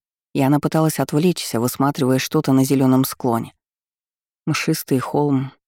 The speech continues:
словно раненое животное, сочился родниками и истекал водой. «Может быть, сыграем во что-нибудь?» — предложила Зоя.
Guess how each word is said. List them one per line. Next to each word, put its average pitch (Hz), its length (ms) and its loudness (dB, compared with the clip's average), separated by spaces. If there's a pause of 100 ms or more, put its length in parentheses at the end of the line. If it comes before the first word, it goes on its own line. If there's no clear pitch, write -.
словно 135 340 0
раненое 131 400 4
животное, 123 460 0
сочился 135 560 -2
родниками 127 600 2
и 123 220 2
истекал 123 420 -4
водой. 127 460 -4 (1160)
«Может 202 320 2
быть, 196 160 0
сыграем 208 420 2
во 151 80 0
что-нибудь?» — - 500 -2 (280)
предложила 139 560 2
Зоя. - 340 -8